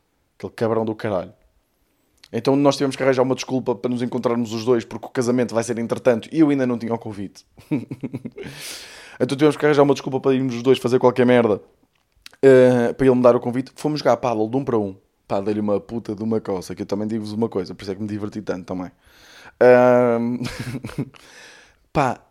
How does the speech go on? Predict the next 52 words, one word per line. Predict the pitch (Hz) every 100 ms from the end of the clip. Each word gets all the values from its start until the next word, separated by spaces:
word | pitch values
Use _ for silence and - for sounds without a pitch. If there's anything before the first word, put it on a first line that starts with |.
| _ _ _ _ _ _ _ _ _
muito | 175 160 156 151 131 117
divertido. | 110 101 - 87
Muito | 107 143 185 196 131
mais | 139 135
divertido | 117 117 - 107 110
do |
que | 104
paddle | 104 95 98
dois | 98 98
para | 101
dois. | 92 87 - _ _ _ _
Pá, | - 123 104 -
vão | 120 143
experimentar, | 151 156 151 127 117
vão | 120 135
com | 151
um | 151
amigo | 147 160 139 -
que | 127
jogue | 143 135
mais | 139
ou | 135
menos | 139 127 - _ - 69 -
tão | 127
bem | 127 123
como | 127
vocês. | 120 110 117 139 - _ _ _ _ _ _ - -
No | 160 185
início | 202 202 185
é |
um |
bocad-, | 170 185 165
é | 156
um |
bocadinho | 160 165 165
estranho, | - - 156 165
vou | 147
mandar | 151 143
bué | 135
de | 147
bolas | 143 143 135
ao, | 135 120
ao | 123 123 120
vidro | 117 135 127
porque | 117 120
o | 123
campo | 135 123
é | 123
um |
bocadinho | 123 123
mais | 123 117
estreito, | - 120 127 135